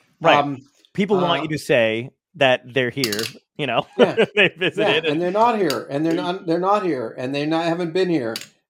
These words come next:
Speaker 2: and
Speaker 1: Right.
Speaker 2: they're not coming, and,
Speaker 1: <laughs>
Speaker 2: and, and, uh,
Speaker 1: I don't know,
Speaker 2: and
Speaker 1: the
Speaker 2: so
Speaker 1: guy on Ancient History on the,
Speaker 2: Yeah,
Speaker 1: on the
Speaker 2: I know.
Speaker 1: History Channel,
Speaker 2: Well,
Speaker 1: yeah.
Speaker 2: I think that, that's right, the whole Ancient History Channel,
Speaker 1: Yeah.
Speaker 2: the whole History Channel is,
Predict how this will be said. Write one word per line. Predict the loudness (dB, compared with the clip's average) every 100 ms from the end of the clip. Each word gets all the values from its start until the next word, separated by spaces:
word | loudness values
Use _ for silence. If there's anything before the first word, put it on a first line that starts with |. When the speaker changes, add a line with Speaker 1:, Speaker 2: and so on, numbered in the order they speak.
| 2
Speaker 2:
and |
Speaker 1:
Right. | 4
Speaker 2:
they're | 4
not | 2 2
coming, | 2 4 4 2 2
and, | 4 2 2 -6
Speaker 1:
<laughs> | -6 -4
Speaker 2:
and, | 0 2 0 -2
and, | 0 0 2 2
uh, | 2 2 -4 _
Speaker 1:
I | -2
don't | 2
know, | 2
Speaker 2:
and |
Speaker 1:
the | 6
Speaker 2:
so |
Speaker 1:
guy | 6 6
on | 4 0
Ancient | -8 -8 -4
History | -4 -4 -4 -4 -2 -4
on | -6 -6
the, | -6 -2
Speaker 2:
Yeah, | 2
Speaker 1:
on | 2
the |
Speaker 2:
I | 4
know. | 4 2
Speaker 1:
History |
Channel, | -2 -6 -4
Speaker 2:
Well, | -2
Speaker 1:
yeah. |
Speaker 2:
I | -4
think | -6 -10
that, | -12 -14 -14 -12 -6
that's | -6 -2
right, | 0 0
the | -2
whole | 0 4 4
Ancient | 2 -2 -6
History | -8 -8 -10
Channel, | 0 4
Speaker 1:
Yeah. | 6
Speaker 2:
the | 4
whole | 0
History | -6 -12 -12 -8
Channel | -6 -6
is, | -10